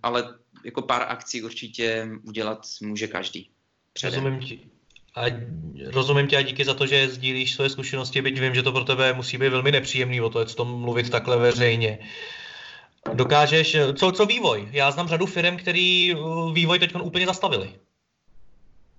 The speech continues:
Speaker 1: No, my to udělat nechcem. A jednak proto, že máme nějaký závazek, uh, vůči klientům, který jsme jim slíbili. A, a jednak i proto, že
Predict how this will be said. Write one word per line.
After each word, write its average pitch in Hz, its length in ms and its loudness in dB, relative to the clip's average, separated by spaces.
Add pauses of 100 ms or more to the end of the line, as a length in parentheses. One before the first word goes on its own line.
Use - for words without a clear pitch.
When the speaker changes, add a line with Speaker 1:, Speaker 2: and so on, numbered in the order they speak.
(500)
Speaker 1:
No, 117 140 4
my 127 480 0 (100)
to 139 220 2
udělat 127 500 -2
nechcem. 82 460 -6 (220)
A 98 320 -2
jednak 113 260 0
proto, 131 220 -8
že 131 100 -4
máme 135 180 0
nějaký 131 260 -4
závazek, 127 600 -4
uh, 107 1120 -2
vůči 117 260 -4
klientům, 135 1040 -2
který 127 200 0
jsme 135 140 0
jim 147 120 -2
slíbili. 98 560 -6 (520)
A, 101 400 4
a - 240 -2
jednak 131 400 0
i - 40 -6
proto, 131 400 -4
že 131 420 0